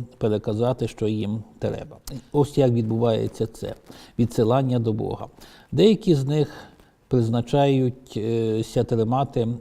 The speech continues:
в столи чотири списи, а інші беруть за руки і за ноги того, кого посилають до Сальмоксія. Потім розгойдують його і підкидають високо так, щоб він упав на вістря списів. Отже, коли проколотий списами помре,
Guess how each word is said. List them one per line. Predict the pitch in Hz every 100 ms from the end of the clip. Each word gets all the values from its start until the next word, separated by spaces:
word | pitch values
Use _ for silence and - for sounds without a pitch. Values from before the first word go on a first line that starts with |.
| -
в | -
столи | - 123 120
чотири | - - 123 120
списи, | - - 104 - - 117 - - -
а | 117
інші | 151 196 -
беруть | 131 113 120 104
за | 113
руки | 127 143 127
і |
за | 107 110
ноги | 110 107 107
того, | - 151 151 147 - -
кого | - 107 113
посилають | 113 113 113 107 120 120
до | 113
Сальмоксія. | - 113 104 107 - - - - - - - -
Потім | 185 196 185
розгойдують | 156 139 127 151 143 123 135 123 -
його | 120 127
і | 120
підкидають | 117 - 120 117 113 110
високо | 120 127 - 107 107
так, | - 156 160
щоб | - 104
він | 104
упав | 104 123 143 143
на | 107
вістря | 104 107 117 117 - 110
списів. | - 110 98 - - - - - - - -
Отже, | 180 185
коли | 175 160 151
проколотий | 147 131 - 135 123 131 110
списами | - 117 - 107 104
помре, | 113 104 107 156